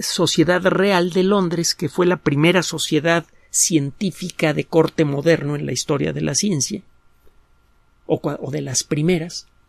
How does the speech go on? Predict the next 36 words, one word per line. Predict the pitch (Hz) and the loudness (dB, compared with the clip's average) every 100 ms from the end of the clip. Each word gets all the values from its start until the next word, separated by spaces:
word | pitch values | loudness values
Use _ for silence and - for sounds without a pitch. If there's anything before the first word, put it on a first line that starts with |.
| _ _ - | _ _ -6
y | 160 | -2
ciertamente | - 160 165 156 156 160 156 | 0 0 2 0 0 0 0
una | 156 143 | 0 0
muy | 156 214 | 4 4
trascendente | - 156 143 143 160 160 | 2 -2 -2 -2 -4 -4
que | 156 170 | -6 -6
sigue | 175 160 | -4 -4
siendo, | - 151 151 151 147 147 _ _ _ - | -2 -2 0 0 -2 -10 _ _ _ -12
eh, | - - | -8 -6
de, | 139 156 139 | -6 -4 -4
de | 143 | -4
primerísimo | - 147 139 139 160 - 147 135 | -2 -2 0 0 0 -2 -2 -4
nivel | 143 147 147 | -4 -4 -4
en | 147 | -6
el | 135 | -4
mundo | 147 143 | -2 0
de | 156 | 0
la | 160 | 0
ciencia, | 156 170 139 - | 0 0 -2 -4
que | 135 | -6
acepta | - - 139 | -6 -6 -6
miembros | 143 143 117 | -4 -4 -8
de | 135 | -12
todas | - 127 | -12 -12
partes | - - - 147 | -12 -12 -10 -8
del | 165 | -6
mundo. | 170 151 - - - - - - | -6 -8 -10 -18 -20 -20 -16 -8
Esta, | - 202 | -2 2
la | 156 | 2
Royal | 143 185 208 190 | 4 4 4 2
Society, | 165 175 - 185 156 156 196 - _ - | 0 -2 -2 0 -2 -4 -10 -14 _ -14
recibía | - 147 - 156 165 185 | -4 -2 0 -2 0 2
las | 160 - | 2 0
cartas | 165 156 165 156 | -2 -2 -2 -2
de | 180 | 0
Leeuwenhoek | 180 160 147 180 185 | 0 -2 -4 -6 -10